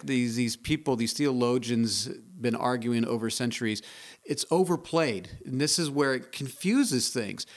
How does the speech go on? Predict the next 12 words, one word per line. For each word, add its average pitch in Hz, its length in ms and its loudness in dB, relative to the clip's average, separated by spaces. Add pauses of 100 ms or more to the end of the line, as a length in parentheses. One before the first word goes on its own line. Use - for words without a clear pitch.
(160)
How 185 160 4
about 254 180 2
we 233 120 2
just 185 180 2
start 180 260 2
out 175 160 0
with 165 140 0
the 156 80 2
simple 220 360 2
things 123 460 2
and 143 260 0
just 151 340 0